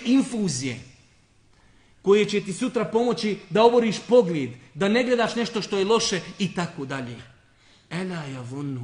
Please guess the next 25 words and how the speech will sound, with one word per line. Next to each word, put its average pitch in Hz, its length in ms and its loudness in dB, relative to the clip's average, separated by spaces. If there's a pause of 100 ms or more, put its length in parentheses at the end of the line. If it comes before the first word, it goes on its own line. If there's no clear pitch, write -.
(140)
ulaike 120 680 -12 (220)
ennehum 147 500 -4
meb'uthun. 127 680 -8 (400)
Neko 330 340 2
ti 294 140 0
nanio 311 360 8
nepravdu. 240 640 4 (760)
A - 100 -20
ti 147 80 -12
kažeš, 135 500 -12 (260)
a 131 80 -14
zar 135 160 -12
ljudi 160 300 -8
ne 156 140 -4
znaju 135 220 -8
da 123 60 -12
će 120 100 -12
biti 123 220 -12
proživljeni? 120 600 -16 (440)
Neko 277 440 0
pomjerio 277 480 4
među, 226 420 4 (640)
neko 269 380 2
ti 269 300 2 (140)
udario 262 420 2